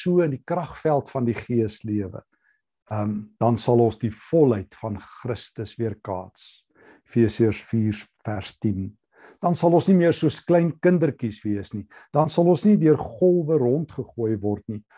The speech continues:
of heen en weer gewaai word deur elke wind vol vreemde leringe nie. Dan sal die liggaam van Christus opgebou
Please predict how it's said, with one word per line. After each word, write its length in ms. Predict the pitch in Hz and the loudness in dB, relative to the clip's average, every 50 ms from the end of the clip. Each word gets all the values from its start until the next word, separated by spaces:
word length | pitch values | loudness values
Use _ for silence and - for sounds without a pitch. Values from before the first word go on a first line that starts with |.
| _ _ - | _ _ -2
of 140 | 151 - - | -2 0 2
heen 220 | 131 127 143 160 | 4 4 4 6
en 140 | 160 156 135 | 4 4 2
weer 260 | 117 127 139 147 147 | 4 4 6 4 4
gewaai 640 | 143 - - 123 104 98 113 120 120 131 139 139 117 | 4 0 -4 -6 -6 -4 -2 0 2 2 0 0 -2
word 220 | 120 120 117 104 - | -2 -4 -4 -6 -8
deur 160 | 120 107 - | -10 -10 -8
elke 360 | - 135 139 135 - - 117 101 | -6 -6 -6 -4 -4 -6 -6 -4
wind 260 | 104 113 117 110 - - _ _ | -4 -4 -4 -4 -8 -20 _ _
vol 380 | 135 131 127 127 127 127 127 _ _ _ _ _ _ _ - | 0 2 2 2 2 0 -4 _ _ _ _ _ _ _ -10
vreemde 560 | - 123 120 117 113 110 113 107 107 107 107 107 _ _ _ _ _ | -4 -2 -2 0 0 -2 -4 -4 -6 -8 -10 -12 _ _ _ _ _
leringe 580 | 107 101 101 104 104 101 98 101 104 101 98 | -10 -6 -4 -4 -4 -4 -6 -8 -8 -8 -10
nie. 180 | 92 98 95 90 _ _ _ _ _ _ _ _ _ _ | -10 -12 -14 -16 _ _ _ _ _ _ _ _ _ _
Dan 220 | 110 120 127 123 113 | -2 0 0 0 -2
sal 240 | - - 117 107 104 101 | -4 -8 -8 -8 -6 -6
die 120 | 110 104 | -4 -4
liggaam 460 | 101 101 110 101 - - 113 107 104 101 | -4 -6 -6 -10 -10 -12 -10 -10 -10 -14
van 220 | - 107 104 98 - | -14 -16 -16 -16 -18
Christus 640 | - - - - - 113 98 - - _ 107 - - 123 | -20 -20 -20 -16 -16 -14 -14 -16 -16 _ -16 -14 -14 -14
opgebou 500 | 104 _ _ - 120 107 90 101 98 | -16 _ _ -16 -16 -14 -12 -12 -14